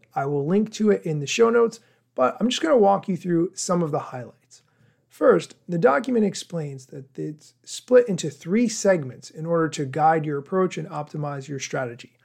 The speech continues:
The first step is ideation, the second is production, and the third is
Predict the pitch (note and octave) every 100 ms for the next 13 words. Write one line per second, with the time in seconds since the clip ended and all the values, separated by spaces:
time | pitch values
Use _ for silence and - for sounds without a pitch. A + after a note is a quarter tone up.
0 | _ _ _ _ - - G#3+ A3 - A3
1 | A3 - C#3 C#3+ C#3+ C#3 D#3 A#3 A3 D4
2 | C4 _ _ _ _ - - F3+ E3 F3
3 | - _ C#3+ C#3 - C3+ G3 A#3 C4 C4
4 | - - D3 C#3 F#3 G3+ G3+ G3+ D#3